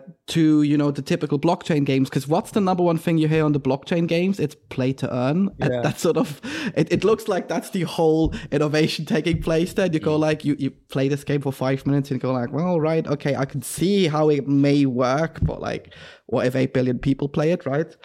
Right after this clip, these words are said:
Speaker 1: And, uh, you guys really offer a suite where creators and gamers can take advantage of it. So is it therefore,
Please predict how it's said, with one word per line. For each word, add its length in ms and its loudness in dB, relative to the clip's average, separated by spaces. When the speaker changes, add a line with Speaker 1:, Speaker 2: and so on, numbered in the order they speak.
Speaker 1:
And, 400 4
uh, 60 4
you 240 2
guys 300 0
really 180 2
offer 320 0
a 80 0
suite 600 0
where 260 0
creators 800 0
and 440 0
gamers 440 0
can 200 0
take 240 0
advantage 500 -2
of 160 -4
it. 240 -2
So 400 0
is 160 2
it 180 -4
therefore, 500 2